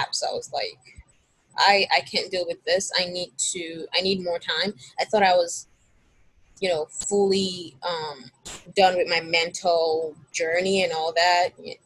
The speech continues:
but I couldn't take it. So I was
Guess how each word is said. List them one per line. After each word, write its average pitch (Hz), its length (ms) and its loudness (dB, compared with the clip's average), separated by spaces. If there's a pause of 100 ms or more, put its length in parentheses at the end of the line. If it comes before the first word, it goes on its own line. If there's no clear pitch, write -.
(320)
but 160 340 2 (1200)
I 190 100 4
couldn't 190 320 -2
take - 260 -4
it. - 160 -12
So - 160 -4
I 160 100 4
was - 460 -10